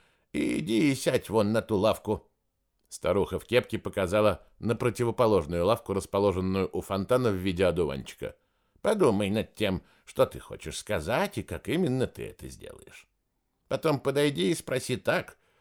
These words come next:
чтобы мы захотели дать тебе телефон». Если бы не слабость во всём теле, он разозлился бы не на шутку. Он сел на лавку, сделал несколько глубоких вдохов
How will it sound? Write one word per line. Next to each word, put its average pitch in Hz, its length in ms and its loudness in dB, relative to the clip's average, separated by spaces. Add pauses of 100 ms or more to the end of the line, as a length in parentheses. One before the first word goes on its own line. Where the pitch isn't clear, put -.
(160)
чтобы 143 300 2
мы 180 160 6
захотели 185 580 2
дать 147 300 4
тебе 90 240 -2
телефон». 87 560 -4 (960)
Если 92 480 0
бы 98 160 0
не 113 140 0
слабость 62 520 -6
во 67 140 -6
всём 73 300 -8
теле, 123 360 4 (380)
он 143 200 6
разозлился 123 680 4
бы 101 100 0
не 98 80 2
на 85 160 -2
шутку. - 480 -18 (580)
Он 131 180 4
сел 165 220 6
на 131 120 6
лавку, 120 340 4
сделал 107 380 4
несколько 107 480 -2
глубоких 87 540 -2
вдохов 110 520 0